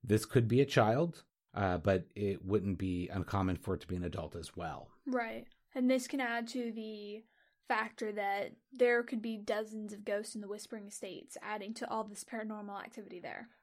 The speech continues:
Speaker 1: Right.
Speaker 2: So Miss Gibbons dies in nineteen thirty-four.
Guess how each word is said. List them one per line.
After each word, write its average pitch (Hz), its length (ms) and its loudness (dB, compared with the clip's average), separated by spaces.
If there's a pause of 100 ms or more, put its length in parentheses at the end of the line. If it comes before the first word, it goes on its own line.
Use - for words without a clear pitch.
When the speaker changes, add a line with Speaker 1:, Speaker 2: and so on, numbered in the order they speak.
(100)
Speaker 1:
Right. - 320 -4 (720)
Speaker 2:
So 302 180 6
Miss 330 260 2
Gibbons 226 600 2 (480)
dies 226 420 2
in 214 260 -4
nineteen 226 600 -6
thirty-four. 220 760 -4